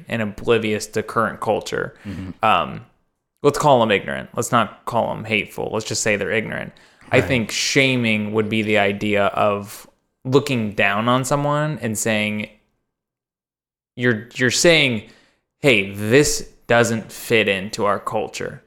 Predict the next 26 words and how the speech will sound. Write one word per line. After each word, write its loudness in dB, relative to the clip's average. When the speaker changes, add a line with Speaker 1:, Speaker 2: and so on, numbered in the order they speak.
Speaker 1:
That 4
idea 0
of, -2
like, -4
this 0
is, -2
you're 0
hurting 2
people, -2
and -4
we, -2
me, -2
I 4
think -6
what 0
you -6
did -2
was -2
wrong. -4
It 0
was 0
the 4
bad 0
thing -2
to -8
do. -6